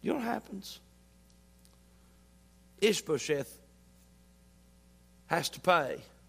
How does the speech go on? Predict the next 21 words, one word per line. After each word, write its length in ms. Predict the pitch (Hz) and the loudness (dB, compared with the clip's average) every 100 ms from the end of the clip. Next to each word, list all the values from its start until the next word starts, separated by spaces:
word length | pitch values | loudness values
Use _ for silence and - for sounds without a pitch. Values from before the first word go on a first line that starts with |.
| - - - - - - - - - - | -20 -20 -20 -20 -20 -20 -20 -20 -20 -20
for 180 | - 165 | 4 6
his 200 | 170 143 | 6 4
false 640 | - - 196 214 214 185 - | 0 4 6 6 2 -2 -4
accusation. 880 | - 170 - 143 139 104 71 - - - - - - | 0 0 -2 0 0 0 -6 -12 -14 -20 -20 -20 -12
There 100 | - | 0
are 40 | 147 | 2
some 260 | - 202 | 6 4
people 400 | 170 170 143 135 - - - | 6 0 0 -8 -10 -8 2
who 100 | 165 | 2
swear 420 | - 196 196 165 | 4 6 8 6
that, 180 | 147 - - - | 2 -4 -18 2
uh, 260 | 165 160 131 - - - | 6 6 4 -6 -20 6
Abner 520 | 180 196 175 160 139 117 - - - - | 10 10 10 2 -2 -4 -16 -20 -16 -2
committed 400 | 185 202 180 156 | 6 6 6 2
the 80 | |
sin 360 | 151 208 202 160 | 2 4 4 4
that 160 | 151 - - | 0 -2 2
Ishbosheth 800 | 214 - 185 160 - 180 156 - - - - - - - - - - - - - - - - - - - - - - - - - - - - - - - - - - - - - - - | 4 4 2 0 4 6 6 0 -20 -20 -20 -20 -20 -20 -20 -20 -20 -20 -20 -20 -20 -20 -20 -20 -20 -20 -20 -20 -20 -20 -20 -20 -20 -20 -20 -20 -20 -20 -20 -20 -20 -20 -20 -20 -20 -10
accused 500 | - - 226 175 - | -6 4 4 4 0
him 140 | 135 | -4
of. 400 | 127 67 - - | -4 -8 -14 -20